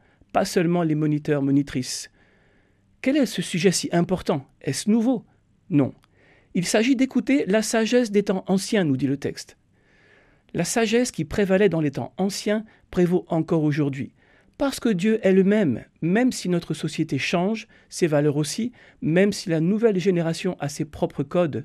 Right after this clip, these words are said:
sa propre culture. Dieu nous dévoile sa volonté pour chaque nouvelle génération dans un triple but au verset sept, pour qu'il soit aussi le nôtre. Verset sept, afin qu'ils mettent en Dieu leur confiance, qu'ils n'oublient pas les œuvres de Dieu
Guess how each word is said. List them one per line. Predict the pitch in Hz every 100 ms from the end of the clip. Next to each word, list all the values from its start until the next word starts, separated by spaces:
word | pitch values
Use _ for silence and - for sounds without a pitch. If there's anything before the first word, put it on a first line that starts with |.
| -
sa | 160
propre | 147 160 - 165
culture. | 226 214 220 160 - _ _ _ _ _ _ _ _ _ _ _ _ _ _ _ _
Dieu | 147 240
nous | 247 170
dévoile | 202 180 190 196
sa | -
volonté | 170 170 165 214
pour | 202 156
chaque | - 233 226
nouvelle | 185 156 170
génération | 160 170 160 160 - 269 - - -
dans | 180 190
un | 196
triple | - - 294 -
but | 143 131 -
au | 143
verset | 151 - 151
sept, | - 117
pour | - 180
qu'il | - 190
soit | - 202 196
aussi | 190 185
le | 156
nôtre. | 135 - - _ _ _ _ _ -
Verset | 135 -
sept, | 131 233 - - _ _ _ _ _ _ -
afin | 165 226
qu'ils | 214 190 185
mettent | 220 185
en | 170
Dieu | 147
leur | 226 208
confiance, | 190 - - - - - _ _ _ _ -
qu'ils | 165 160
n'oublient | 208 254 254
pas | - 233
les | 226 220
œuvres | 196 196
de | 196
Dieu | 170 185